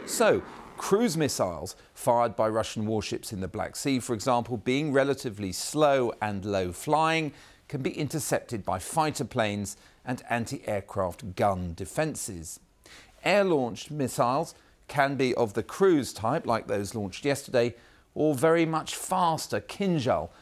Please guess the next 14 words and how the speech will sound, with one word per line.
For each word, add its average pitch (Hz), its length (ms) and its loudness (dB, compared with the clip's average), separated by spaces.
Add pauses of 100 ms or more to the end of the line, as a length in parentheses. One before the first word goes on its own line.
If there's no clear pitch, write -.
several 151 400 2
of 110 140 -2
which - 300 0 (200)
were 127 80 0
fired 127 440 0
at - 240 -10
Kiev 139 420 -2
two 123 240 -2
weeks 127 400 -2
ago. - 380 -8 (360)
These 185 300 2
so-called 156 520 2
hypersonic 139 680 -2
weapons 135 420 -2